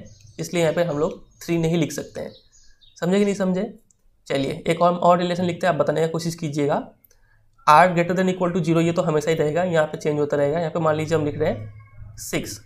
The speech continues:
बताइए आर का वैल्यू क्या क्या हो सकता है? तो सही कहा आपने, आर क्या तो ज़ीरो हो सकता है, नहीं तो वन हो सकता है, नहीं तो टू, नहीं तो थ्री, नहीं तो फ़ोर, नहीं तो फ़ाइव।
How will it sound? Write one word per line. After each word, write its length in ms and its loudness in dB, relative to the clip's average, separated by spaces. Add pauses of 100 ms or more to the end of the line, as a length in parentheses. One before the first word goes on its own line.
(120)
बताइए 280 2
आर 180 4
का 80 0
वैल्यू 200 2
क्या 120 0
क्या 140 2
हो 100 2
सकता 260 -2
है? 140 -2 (960)
तो 60 -6
सही 220 0
कहा 140 0
आपने, 340 0
आर 140 6
क्या 160 0
तो 140 -4
ज़ीरो 260 -2
हो 100 -2
सकता 300 -6
है, 180 -6 (240)
नहीं 180 -2
तो 360 -6
वन 240 2
हो 120 -4
सकता 280 -6
है, 60 0
नहीं 120 -6
तो 120 -4
टू, 340 -6
नहीं 120 -4
तो 120 -8
थ्री, 320 -6
नहीं 140 -4
तो 120 -10
फ़ोर, 320 -4
नहीं 140 -4
तो 120 -8
फ़ाइव। 300 -4